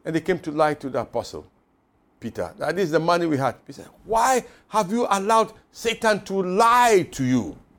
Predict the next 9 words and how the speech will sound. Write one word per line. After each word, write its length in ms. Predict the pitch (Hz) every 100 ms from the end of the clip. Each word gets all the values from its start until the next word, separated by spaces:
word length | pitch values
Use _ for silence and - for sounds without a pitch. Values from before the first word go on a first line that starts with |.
| _ - _ -
Why?" 540 | 240 262 254 208 92 _ _ _ _ _ _ _ _ _ _ _ _ _ _ _ _ _ _ -
Well, 320 | 120 170 165 _ _ _ _ _ _ _ _ -
there 100 | 120
are 20 |
some 160 | 127 139
people 160 | 135
who 140 | 135 143
allow 260 | 131 143
Satan 400 | 143 135 - 123